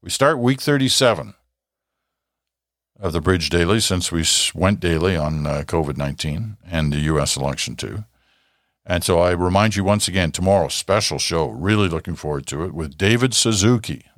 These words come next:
as our guest. And then Wednesday, Bruce will be back, and we'll do some,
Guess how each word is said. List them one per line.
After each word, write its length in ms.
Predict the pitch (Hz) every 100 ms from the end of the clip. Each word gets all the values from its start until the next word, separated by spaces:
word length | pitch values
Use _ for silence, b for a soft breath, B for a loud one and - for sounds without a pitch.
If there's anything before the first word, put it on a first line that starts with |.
| -
as 120 | 87
our 160 | 80 73
guest. 420 | 110 85 - - _ _ _ _ _ _
And 160 | 92 90
then 220 | 90 80 - _ _
Wednesday, 840 | 90 101 120 110 - 104 98 90 - _ _ _
Bruce 320 | 92 113 120 98
will 80 |
be 80 | 80
back, 420 | 71 62 50 - - _
and 320 | 95 90 87
we'll 160 | 85
do 260 | 82 95 104
some, 480 | - 90 73 69